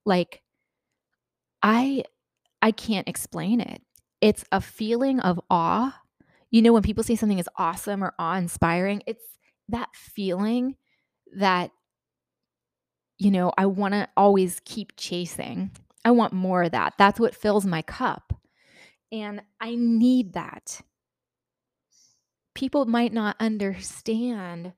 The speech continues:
the concept of spending seventy-five or a hundred and seventy-five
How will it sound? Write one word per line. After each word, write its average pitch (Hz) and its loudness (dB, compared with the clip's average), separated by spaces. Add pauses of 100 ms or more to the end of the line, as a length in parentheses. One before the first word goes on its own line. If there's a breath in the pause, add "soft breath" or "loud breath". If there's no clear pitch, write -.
(340)
the 196 -2
concept 262 -8 (120)
of 202 -6
spending 202 -4 (1300)
seventy-five 185 2 (380)
or 175 -4
a - -8
hundred 214 4
and 180 2
seventy-five 170 -4